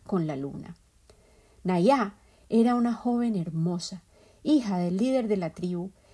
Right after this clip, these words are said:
y había crecido escuchando las historias acerca de Hasi.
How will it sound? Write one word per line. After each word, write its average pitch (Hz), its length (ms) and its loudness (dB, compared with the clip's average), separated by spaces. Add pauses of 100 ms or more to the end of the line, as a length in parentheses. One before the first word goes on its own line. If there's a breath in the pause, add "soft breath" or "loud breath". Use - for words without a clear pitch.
(160 soft breath)
y 233 100 4
había 262 260 6
crecido 285 460 2
escuchando 233 560 0
las 247 200 0
historias 220 520 0
acerca 196 460 -2
de 175 240 -2
Hasi. 175 420 -8